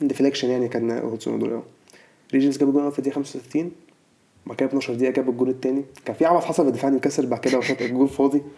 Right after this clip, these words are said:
فشاطها حلو يعني. بعدها بأربع دقايق جورجينيو جاب ضربة جزاء،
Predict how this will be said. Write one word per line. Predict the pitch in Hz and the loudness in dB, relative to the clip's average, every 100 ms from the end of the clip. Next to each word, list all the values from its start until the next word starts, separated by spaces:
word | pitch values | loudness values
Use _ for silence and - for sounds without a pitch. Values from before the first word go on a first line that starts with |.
| - _ _ _ | -20 _ _ _
فشاطها | 117 131 131 | -4 -2 -2
حلو | 117 123 120 | 0 0 2
يعني. | 131 139 - _ _ _ _ _ _ _ _ - - - - - - - - - - - _ - | 0 -4 -8 _ _ _ _ _ _ _ _ -20 -20 -20 -20 -20 -20 -20 -20 -20 -20 -20 _ -4
بعدها | 139 156 | 2 4
بأربع | 156 160 | 4 4
دقايق | 151 160 156 - | 4 2 0 -4
جورجينيو | 139 127 147 147 | -2 2 4 6
جاب | 147 | 6
ضربة | 143 143 139 | 4 2 2
جزاء، | 127 135 160 | 4 2 0